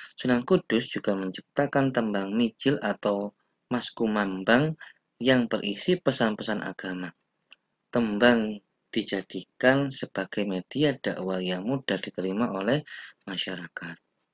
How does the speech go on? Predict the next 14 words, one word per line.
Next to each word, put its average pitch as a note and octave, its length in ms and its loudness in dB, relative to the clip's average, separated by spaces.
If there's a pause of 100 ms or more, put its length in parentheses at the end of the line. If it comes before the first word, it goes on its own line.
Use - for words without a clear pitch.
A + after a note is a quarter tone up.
(1500)
Wallahu G2 640 2
a'lam G#2 400 2
bishawab. G#2 640 2 (720)
Demikian G2 400 -4
tadi B2 640 4 (480)
tentang, F2+ 880 0 (400)
eh, F2+ 680 -4 (1700)
tentang F#2+ 320 -4
Sunan G2 240 -8
Kudus - 720 -4 (800)
yang F#2 240 -2
kita F#2 240 -6
pelajari F2+ 400 -6
bersama. F#2+ 560 0